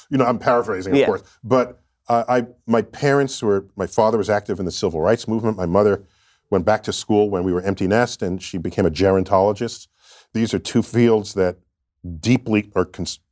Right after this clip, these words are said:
Speaker 1: are deeply concerned with the health and well-being of fellow members of our society. I grew up in that. I'm their kid, the astrophysicist.
Speaker 2: <laughs>
Speaker 1: So I grew up in that, but I, my feet were grounded.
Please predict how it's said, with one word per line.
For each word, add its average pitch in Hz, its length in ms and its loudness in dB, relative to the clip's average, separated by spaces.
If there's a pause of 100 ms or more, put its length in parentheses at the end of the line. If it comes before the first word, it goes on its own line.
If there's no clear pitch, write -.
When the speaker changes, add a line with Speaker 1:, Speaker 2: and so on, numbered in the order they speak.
Speaker 1:
are 87 100 -2
deeply 104 320 0
concerned 104 500 0
with 95 160 -2
the - 160 0 (340)
health 107 460 0
and 78 240 -10 (240)
well-being 113 640 0 (380)
of - 100 -10
fellow 98 800 2
members 92 380 -2
of 80 120 -4
our 78 180 -4
society. 101 640 0 (360)
I 104 80 0
grew 104 240 2
up 131 140 0
in 139 100 -4
that. 120 160 -8
I'm 110 120 0
their 104 100 2
kid, 113 400 -6
the 95 80 2
astrophysicist. 135 1200 -2
Speaker 2:
<laughs> - 40 -20
Speaker 1:
So 117 240 2
I 123 120 2
grew 123 200 0
up 233 140 0
in 143 80 -4
that, 120 180 -2
but 131 120 2
I, 160 180 2
my 143 160 0
feet 147 260 -8
were 110 120 -2
grounded. 92 480 -4